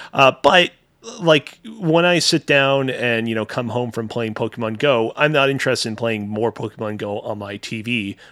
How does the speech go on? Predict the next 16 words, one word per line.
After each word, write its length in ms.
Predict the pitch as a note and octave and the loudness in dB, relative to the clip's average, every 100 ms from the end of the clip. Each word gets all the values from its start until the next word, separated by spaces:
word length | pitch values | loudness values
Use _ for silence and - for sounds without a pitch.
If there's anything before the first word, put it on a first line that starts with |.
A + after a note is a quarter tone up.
| - | -12
or 100 | G#2+ | -8
on 60 | G2+ | -8
my 140 | G2+ | -4
Switch. 500 | - - C3 A2 - | -2 0 -2 -2 -2
I 100 | C3 | 2
want 160 | B2+ B2 | 2 0
something 320 | - A#2+ A#2 | -2 -4 -4
that 200 | A2 A2 | -4 -6
has 340 | - A#2+ A2+ - | -4 -2 -2 -2
a 80 | A#2 | -4
little 180 | A#2+ | -2
bit 180 | B2 - | -4 -4
more 160 | G#2+ G#2 | -8 -6
substance 560 | - A#2+ - - C#3 - | -4 -6 -6 -8 -6 -4
to 140 | C3+ | -2
it. 180 | D3+ - | -4 -6